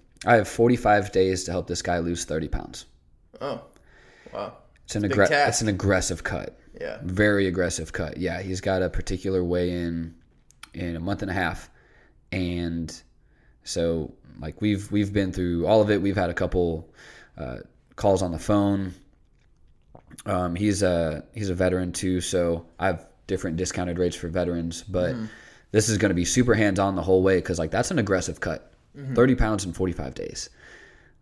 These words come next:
Speaker 1: I, I would ideally like four or five months.
Speaker 2: Yeah.
Speaker 1: And I have a month and a half. So it's very doable, but I even, I had to tell him up front, I was like, "Look, man, like,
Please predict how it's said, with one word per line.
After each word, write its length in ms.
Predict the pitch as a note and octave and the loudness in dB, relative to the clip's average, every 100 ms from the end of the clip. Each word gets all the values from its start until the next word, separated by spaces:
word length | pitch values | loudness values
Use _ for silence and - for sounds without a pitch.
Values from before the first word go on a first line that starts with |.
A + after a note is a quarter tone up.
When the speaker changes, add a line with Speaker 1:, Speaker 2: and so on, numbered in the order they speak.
| - | 0
Speaker 1:
I, 140 | G#2 | 2
I 160 | - F#2+ | 4 4
would 200 | A2 F#2 | 6 4
ideally 500 | F2+ F2+ G2 F#2 F2+ | 2 0 2 2 0
like 200 | D#2+ D#2+ | -2 -6
four 300 | - F#2 E2+ | -2 0 0
or 60 | |
five 320 | D#2 E2 D#2 - | -2 -6 -6 -6
months. 460 | D#2+ D#2 - - - _ _ _ | -8 -8 -10 -10 -16 _ _ _
Speaker 2:
Yeah. 300 | A2 F2 - - | -8 -6 -8 -10
Speaker 1:
And 120 | F2+ | -6
I 80 | F2+ | -4
have 280 | F2+ E2 E2 | -2 -4 -6
a 40 | |
month 180 | E2 D#2+ | -8 -10
and 80 | - | -10
a 40 | |
half. 300 | - - - _ _ _ _ _ - | -12 -14 -20 _ _ _ _ _ -12
So 540 | - F#2+ F#2 F2 E2 - | 0 4 4 2 -2 -2
it's 180 | A2 G2+ | 0 2
very 320 | F#2+ C3 B2 | 8 8 8
doable, 560 | F2+ A2+ B2 D#2 D2 G2+ - _ _ - | 6 4 4 2 -4 -10 -18 _ _ -6
but 120 | F#2+ | 0
I 160 | F#2+ G#2+ | 4 4
even, 220 | G#2 G2 | 2 0
I 120 | F2+ | 2
had 280 | G#2 A2 G#2+ | 2 2 0
to 140 | - G#2+ | -2 -4
tell 220 | G#2+ G#2 | -4 -2
him 220 | G#2 G2 | -2 -4
up 140 | F#2+ - | -6 -6
front, 280 | G2+ F#2 | -6 -6
I 120 | - F#2 | -6 -6
was 160 | F2+ | -4
like, 180 | F2+ F2+ | -4 -2
"Look, 160 | F#2+ G2 | -4 -2
man, 300 | F#2 F2+ F2 - - - _ - | -6 -6 -8 -16 -20 -20 _ -20
like, 120 | - | -20